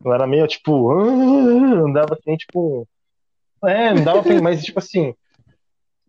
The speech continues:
E, e, e o filme é legal, tipo, tem umas cenas foda no filme, tem aquela parte do. Que eles entram, tipo, num, num túnel, né? E aquele túnel corta, tipo, tem os lasers, assim,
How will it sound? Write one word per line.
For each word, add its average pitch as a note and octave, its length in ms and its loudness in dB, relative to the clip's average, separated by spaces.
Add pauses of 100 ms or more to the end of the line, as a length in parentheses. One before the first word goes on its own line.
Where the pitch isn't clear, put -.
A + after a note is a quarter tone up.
E, D#3+ 240 -2
e, C3+ 840 -2 (300)
e D3+ 80 -2
o C#3 60 -4
filme G#3+ 260 0
é B3 60 2
legal, F#3+ 500 0
tipo, - 180 -12
tem D#3+ 120 -4
umas E3+ 160 -2
cenas D#3+ 340 -4
foda C#3 480 -2
no B2+ 140 -4
filme, B2+ 160 -18
tem B2+ 80 -6
aquela C3+ 180 -4
parte C3 320 -6
do. A#2+ 320 -2 (560)
Que C3+ 80 0
eles B2 220 -2
entram, C#3 280 -2
tipo, - 220 -4
num, C#3+ 580 0
num C#3 200 -2 (120)
túnel, E3 400 0
né? C#3 300 0
E B2 80 0
aquele A#2+ 260 -4
túnel C3 300 -4
corta, C#3 460 -4
tipo, A#2+ 360 -8
tem B2+ 140 -6
os A2+ 140 -4
lasers, B2 480 0
assim, A#2+ 280 -10